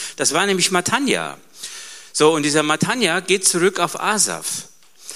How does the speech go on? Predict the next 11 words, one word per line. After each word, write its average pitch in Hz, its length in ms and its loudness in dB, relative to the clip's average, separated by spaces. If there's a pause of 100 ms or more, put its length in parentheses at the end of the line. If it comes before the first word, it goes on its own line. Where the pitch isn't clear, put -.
(160)
Ja, 131 160 0
und 165 240 -4
warum 202 240 4
steht 233 320 0
das - 160 2
da? 131 340 0 (600)
Weil 139 240 0
Asaf 151 720 2 (840)
der 165 140 6
mit 185 160 -2
den 170 440 0